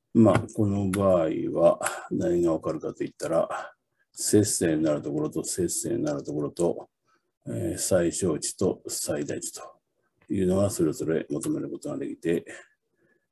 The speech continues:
えー、周波数特性とのその関係などというものを可視化することができます。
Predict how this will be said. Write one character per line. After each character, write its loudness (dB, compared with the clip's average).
え -4
ー、 -2
周 0
波 2
数 -2
特 -4
性 -4
と -4
の 0
そ -4
の -2
関 -6
係 -4
な 0
ど -4
と -6
い 0
う -2
も -4
の -6
を 2
可 -6
視 -8
化 -2
す -4
る -6
こ -10
と -10
が 0
で -12
き -16
ま -12
す。 -16